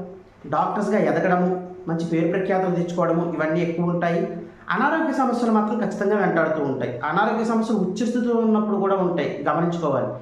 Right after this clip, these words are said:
ఇంకా నీచ స్థితిలో ఉన్నప్పుడే వీళ్ళు విదేశాల్లో సెటిల్ అయ్యే అవకాశాలు ఎక్కువ ఉంటాయి, విదేశాల్లో బాగా సంపాదించుకుంటారు. కుజుడు అష్టమంలో నీచం పడ్డప్పుడు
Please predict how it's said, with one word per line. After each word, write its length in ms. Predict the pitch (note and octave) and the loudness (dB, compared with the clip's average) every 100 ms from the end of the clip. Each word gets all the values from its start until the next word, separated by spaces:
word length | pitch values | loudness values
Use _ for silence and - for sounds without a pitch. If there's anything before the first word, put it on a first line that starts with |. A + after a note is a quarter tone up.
| - - | -14 -8
ఇంకా 160 | F3 A#3+ | -2 2
నీచ 280 | G#3+ A3 C4 | 4 4 4
స్థితిలో 320 | G#3+ G#3+ A#3+ | 0 0 0
ఉన్నప్పుడే 380 | A#3+ A#3+ A#3+ A#3+ | 2 2 0 0
వీళ్ళు 260 | A#3+ A#3+ A3 | 2 2 4
విదేశాల్లో 800 | G#3+ - G#3+ A3+ A3 A3+ A3+ G#3+ | 4 2 2 2 2 2 2 0
సెటిల్ 240 | G#3+ G3+ | 0 0
అయ్యే 120 | G3 | 2
అవకాశాలు 400 | F3 F3+ F#3 F#3 | 2 2 0 0
ఎక్కువ 200 | F3 F#3 | 0 0
ఉంటాయి, 200 | F#3+ G#3+ | 0 0
విదేశాల్లో 420 | F#3 F#3+ G3 G#3+ | 2 0 2 0
బాగా 200 | F3+ F3 | 2 2
సంపాదించుకుంటారు. 800 | F3+ E3 E3 E3 E3 D3 C#3+ B2 - - - - | 2 0 0 0 -2 -4 -4 -4 -6 -10 -20 -6
కుజుడు 240 | F3+ G#3+ | -2 2
అష్టమంలో 520 | F3+ - G3 G3 G3 F#3 | 0 0 0 0 0 2
నీచం 260 | F#3+ G3 | 0 0
పడ్డప్పుడు 460 | F3 E3 D3+ C3 | 0 0 -2 -2